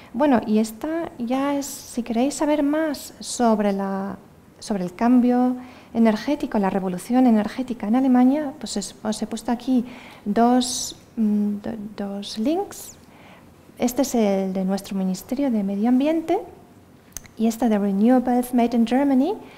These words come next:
Aquí podéis mirar una película genial, genial que, además en español, en español sobre las energías renovables hechas en Alemania.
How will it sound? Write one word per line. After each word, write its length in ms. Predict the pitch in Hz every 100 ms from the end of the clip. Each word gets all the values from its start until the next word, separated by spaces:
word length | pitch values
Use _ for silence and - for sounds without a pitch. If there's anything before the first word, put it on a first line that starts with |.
| - -
Aquí 160 | - 254
podéis 360 | 269 285 277 254
mirar 320 | 240 285 294
una 240 | 254 269 277
película 420 | 254 254 277 320
genial, 720 | - 240 220 233 226 180 185 - - - - - -
genial 380 | 208 233 277
que, 440 | 285 226 220 269 330 - - -
además 280 | - 190 220
en 60 | 294
español, 480 | 233 196 208 247 196 - - - - 254
en 100 | 214
español 500 | 214 226 220 277 302
sobre 680 | - - 254 262 302 330 320
las 440 | 214 247 311 -
energías 500 | 220 196 185 - 262
renovables 760 | 269 247 240 262 311 392 392 - -
hechas 440 | 220 - 277 - -
en 120 | 190
Alemania. 540 | 185 175 175 170 165